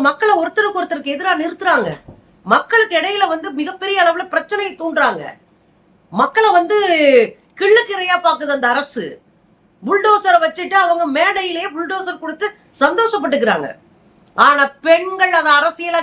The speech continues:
கேள்வி கேட்கிறாங்க. ரெண்டு கேள்வி, ரொம்ப முக்கியமான கேள்வி கேட்டதா எனக்கு ரொம்ப பிடிச்சிருந்தது. அதுல ஒரு பெண் கேக்குறாங்க, ஏங்க, நாங்களாம் இந்து தாங்க, நாங்க பல முறை பாஜகவுக்கு தான் ஓட்டு போட்டோம், ஆனா இன்னைக்கு எங்களுக்கு இருக்க வீடு இல்லாம எல்லாத்தையும் புல்டோசரால அடிச்சு நொறுக்கிக்கிட்டு இருக்க அந்த பாஜகக்காரன்.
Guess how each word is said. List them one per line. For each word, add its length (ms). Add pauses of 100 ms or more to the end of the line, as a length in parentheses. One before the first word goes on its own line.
கேள்வி 300
கேட்கிறாங்க. 400 (420)
ரெண்டு 360 (100)
கேள்வி, 280
ரொம்ப 220
முக்கியமான 400 (100)
கேள்வி 240
கேட்டதா 320
எனக்கு 200
ரொம்ப 260
பிடிச்சிருந்தது. 440 (340)
அதுல 280
ஒரு 160
பெண் 220
கேக்குறாங்க, 380 (360)
ஏங்க, 200
நாங்களாம் 360
இந்து 240
தாங்க, 220 (480)
நாங்க 160 (160)
பல 120 (160)
முறை 220 (140)
பாஜகவுக்கு 540
தான் 160
ஓட்டு 200
போட்டோம், 280 (400)
ஆனா 160 (200)
இன்னைக்கு 300
எங்களுக்கு 320
இருக்க 280
வீடு 240
இல்லாம 340
எல்லாத்தையும் 500
புல்டோசரால 540 (320)
அடிச்சு 300
நொறுக்கிக்கிட்டு 480
இருக்க 180
அந்த 140
பாஜகக்காரன். 600